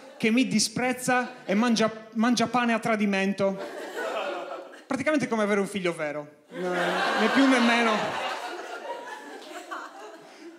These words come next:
No, figli veri non ne voglio, non, non ne vogliamo nessuno dei due. Io non ne ho mai voluto, onestamente.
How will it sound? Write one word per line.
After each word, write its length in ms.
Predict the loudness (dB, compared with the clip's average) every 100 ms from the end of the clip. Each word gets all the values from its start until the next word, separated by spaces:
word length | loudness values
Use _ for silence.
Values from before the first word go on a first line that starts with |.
| -20 _ _ _ _ _ _ _
No, 160 | -8 -6
figli 280 | -2 2 4
veri 280 | 4 4
non 140 | 2 0
ne 100 | 0
voglio, 360 | 2 2 2
non, 300 | 0 0 0 0
non 120 | 0
ne 80 | 2
vogliamo 340 | 2 0 0
nessuno 300 | -2 0 0
dei 160 | 0 2
due. 420 | 4 2 0 -6
Io 160 | 0 2
non 120 | 2
ne 80 | 2
ho 60 |
mai 140 | 2 2
voluto, 580 | 4 2 2 0 -2 -10
onestamente. 1000 | -6 -4 -2 -2 -2 -2 0 0 -2 -4